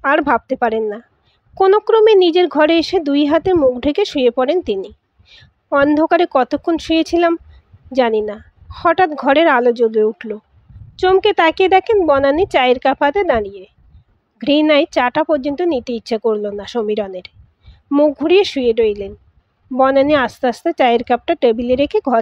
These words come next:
ছেড়ে বেরিয়ে গেল। কয়েকদিন পর রাতে আবার ছাদে দেখেন শান আর বনানীর ফুসুর ফুসুর গুজুর গুজুর।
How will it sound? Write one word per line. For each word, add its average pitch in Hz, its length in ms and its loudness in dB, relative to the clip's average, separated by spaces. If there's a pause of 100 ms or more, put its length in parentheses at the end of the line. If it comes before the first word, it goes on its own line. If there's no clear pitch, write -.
ছেড়ে 330 240 0
বেরিয়ে 226 340 2
গেল। 196 260 -4 (960)
কয়েকদিন 359 440 2
পর 392 200 2
রাতে 320 260 2
আবার 311 340 2
ছাদে 311 320 0
দেখেন 339 360 2 (400)
শান 285 320 0
আর 302 120 2
বনানীর 262 580 0
ফুসুর 262 300 -6
ফুসুর 311 360 -2
গুজুর 240 300 -4
গুজুর। 214 300 -12